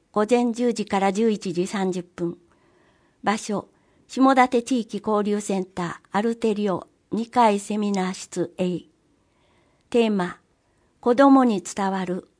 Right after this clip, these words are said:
褒め方、叱り方、励まし方。定員千着二十人。なお、無料保育あります。十人まで。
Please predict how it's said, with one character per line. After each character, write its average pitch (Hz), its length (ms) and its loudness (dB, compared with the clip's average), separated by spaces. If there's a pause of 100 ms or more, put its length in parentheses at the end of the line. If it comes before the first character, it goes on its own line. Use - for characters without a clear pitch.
褒 - 140 -6
め 226 180 0
方、 208 460 -6
叱 - 300 2
り 226 140 -4
方、 196 440 -10
励 202 260 -2
ま 185 140 -2
し - 100 -18
方。 - 420 -16 (1040)
定 220 220 4
員 185 280 -2 (220)
千 233 240 -2
着 190 260 -6
二 196 180 0
十 190 220 0
人。 165 300 -6 (1300)
な 208 260 -2
お、 - 120 -6 (180)
無 226 160 -2
料 208 200 2
保 202 200 -4
育 185 200 -8
あ 175 80 -2
り 175 120 -4
ま 170 160 -4
す。 - 200 -20 (340)
十 220 200 -2
人 180 300 -2
ま 170 100 -8
で。 - 180 -18